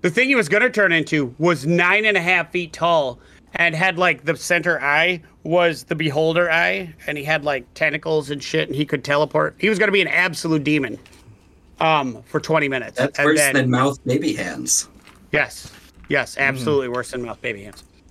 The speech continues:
Speaker 3: <laughs>
Speaker 1: All right, so
Speaker 3: That's another
Speaker 1: that's what's
Speaker 3: campaign.
Speaker 1: going on.
Speaker 3: Uh, I'm gonna pick, I'm gonna look at the wand thing.
Speaker 1: How mu-, how close did you, I, how close did you pay attention to, uh, never mind, give me a history check.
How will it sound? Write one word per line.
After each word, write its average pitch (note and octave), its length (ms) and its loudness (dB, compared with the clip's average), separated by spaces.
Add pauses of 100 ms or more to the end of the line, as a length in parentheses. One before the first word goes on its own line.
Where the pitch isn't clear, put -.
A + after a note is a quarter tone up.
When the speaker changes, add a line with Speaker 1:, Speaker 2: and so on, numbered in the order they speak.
(280)
Speaker 3:
<laughs> - 0 - (1160)
Speaker 1:
All F#3 80 4
right, E3+ 180 0 (300)
so G3 320 2
Speaker 3:
That's A2 160 -4
another G2 220 -6
Speaker 1:
that's D#3 180 0
what's E3 120 -6
Speaker 3:
campaign. E3+ 180 2
Speaker 1:
going D#3+ 240 0 (1800)
on. C#3+ 60 4 (480)
Speaker 3:
Uh, - 40 -18 (220)
I'm B2+ 140 2
gonna C#3 160 2
pick, C3 280 -4
I'm B2+ 120 2
gonna C3 160 2
look A#2 280 0
at B2 80 0
the G#2+ 140 -2
wand F#2+ 500 0
thing. E2 460 -10 (1600)
Speaker 1:
How F3+ 200 2
mu-, A#3+ 100 4
how G#3+ 180 2
close A#3 300 0
did F3 160 -6
you, F3 100 -4
I, E3+ 320 0
how E3 260 0
close G3+ 300 0
did E3+ 160 -4
you E3 80 -2
pay F3 140 0
attention D#3 420 -2
to, D#3+ 500 2
uh, D3+ 280 2
never D#3 160 -2
mind, C#3 200 -2
give C#3+ 100 -2
me D3 160 0
a C#3 260 0
history B2+ 340 -8
check. - 380 -10